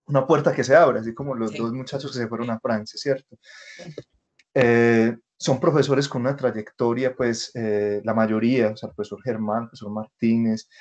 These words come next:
Speaker 1: eh, los que van a participar también en el, en el curso del profesor David, él es más joven, pero van a, va a haber otros profesores ahí de mucha trayectoria.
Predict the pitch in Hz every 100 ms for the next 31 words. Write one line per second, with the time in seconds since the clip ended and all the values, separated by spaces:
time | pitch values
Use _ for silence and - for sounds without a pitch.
0 | - - _ 117 107 104 104 107 113 110
1 | 117 - 110 117 117 107 101 113 110 117
2 | 117 113 104 113 107 - 110 - 120 113
3 | 107 104 104 101 110 120 127 139 139 _
4 | - 110 117 113 113 - 123 123 120 107
5 | 104 110 117 117 - - 117 110 123 131
6 | 127 - - 110 107 110 113 113 107 107
7 | 107 - _ - 120 127 131 120 104 -
8 | - 110 123